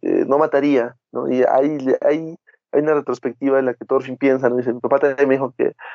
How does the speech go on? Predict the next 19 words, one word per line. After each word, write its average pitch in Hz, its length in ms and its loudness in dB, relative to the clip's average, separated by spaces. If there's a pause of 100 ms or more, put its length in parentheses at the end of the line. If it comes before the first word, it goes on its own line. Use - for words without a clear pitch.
(420)
no 120 220 -2
hay 147 120 2
algo 139 300 0 (140)
a, - 260 0
a 127 40 -6
qué 147 120 -4
matar, 139 440 0
no 135 120 0
hay 135 280 -4
por - 160 -8
qué 135 100 -2
asesinar, 143 640 0
¿no? 127 220 -4
No 135 140 -2
hay 147 80 2
ningún 147 260 0
motivo, 139 400 -2
ninguna 131 300 -2
razón". 120 420 -10